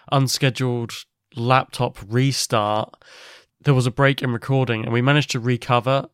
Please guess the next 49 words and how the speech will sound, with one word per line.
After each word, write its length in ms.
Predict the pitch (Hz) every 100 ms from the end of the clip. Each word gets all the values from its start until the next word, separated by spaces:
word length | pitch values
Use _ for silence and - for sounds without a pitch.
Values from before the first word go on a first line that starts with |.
| _
uh, 380 | 113 110 107 110 -
most 260 | 117 110 117
of 80 |
the 60 | 110
files, 440 | - 113 123 135
but 240 | - 113 139
there 100 | 135
was 140 | 135
a 60 | 135
little 160 | 143
bit 100 | 123
of 120 | 135 123
the 80 |
episode 440 | 127 - 127 113 -
that, 260 | 117 113 302
uh, 500 | 113 110 113 113 110
just 260 | 113 123 120
went 240 | 127 135
missing 560 | 127 135 - 110 101 92
here. 300 | 110 101 104 _ - - - - -
So, 540 | - - 135 127 123 120 -
uh, 480 | - 107 107 113 -
I'll 140 | 135
just 280 | 151 139 - 196 226
fill 120 | 151
you 160 | 135 139
in. 160 | 131
Basically, 540 | 139 139 123 113 123 120
it's 180 | 123
just, 320 | - 123 - -
we 60 |
talked 260 | - 139 123
a 60 |
little 180 | 135 127
bit 160 | 123 113
about, 420 | 117 113 113 -
uh, 220 | 104 104
the 100 | 104
episode 280 | 117 - 113
My 140 | 110
Sister, 440 | 107 127 117 - 113
My 180 | 107 107
Sitter, 520 | - 170 190 185 180 _ _ _ _ 117
a 120 | 117
kind 180 | 127 120
of 40 |
controversial 580 | 127 117 107 113 110 113
episode 460 | 110 - 113 110 -
that 240 | 113 -